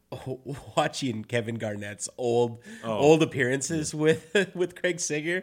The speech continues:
Speaker 2: Yeah.
Speaker 1: are hilarious, 'cause he just makes fun of Craig Sager for his, for his outlandish outfits every <laughs> single episode. Just, just go burn this, Craig.
Speaker 2: Very rarely do you see, like, a reporter have a rapport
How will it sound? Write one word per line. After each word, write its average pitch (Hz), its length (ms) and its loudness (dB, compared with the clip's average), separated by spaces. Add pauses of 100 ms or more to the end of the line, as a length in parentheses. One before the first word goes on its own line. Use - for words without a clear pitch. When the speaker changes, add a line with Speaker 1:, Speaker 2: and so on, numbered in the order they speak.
Speaker 2:
Yeah. 285 200 -12
Speaker 1:
are 143 120 6
hilarious, 123 840 2
'cause - 280 -10 (140)
he 156 100 -10
just 165 240 -8
makes 147 280 -8
fun 143 180 -4
of 147 60 -4
Craig 120 240 -8
Sager 123 320 -10
for 123 160 -8
his, 120 140 -6 (440)
for - 160 -6
his 143 180 -2
outlandish 123 800 -2
outfits 117 680 -6 (100)
every 139 340 0
<laughs> - 120 -2
single 170 480 -4
episode. 110 540 -8 (240)
Just, - 220 -6 (160)
just - 160 -12
go 285 100 -2
burn 110 340 0
this, 95 180 -8
Craig. 110 360 -6 (180)
Speaker 2:
Very 151 320 2
rarely 113 420 2
do 95 80 -6
you 95 80 -6
see, 104 220 -4
like, 92 280 -6
a 107 80 -8
reporter 98 640 -4
have 95 260 -6
a 90 40 -8
rapport 87 680 -6